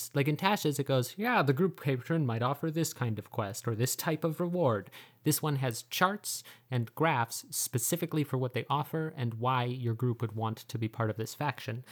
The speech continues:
And my favorite one is the Church of Soon cleric can, <laughs> at a certain level, and for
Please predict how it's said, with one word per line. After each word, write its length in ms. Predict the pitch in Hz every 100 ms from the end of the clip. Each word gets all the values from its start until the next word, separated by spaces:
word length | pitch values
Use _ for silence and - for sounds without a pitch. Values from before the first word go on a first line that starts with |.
| - - -
And 380 | 135 123 113 - -
my 120 | 135 131
favorite 360 | 156 139 135
one 220 | 127 117
is 240 | 117 117 110
the 100 | -
Church 240 | 131 120
of 100 | 117
Soon 280 | - 127 113
cleric 420 | - 113 104 - - -
can, 300 | - 117 110 110 - - -
<laughs> 360 | - - - -
at 140 | 139
a 40 | 139
certain 340 | - 170 180
level, 440 | 170 135 139 156 - - - -
and 200 | 127 120
for 300 | - 131 127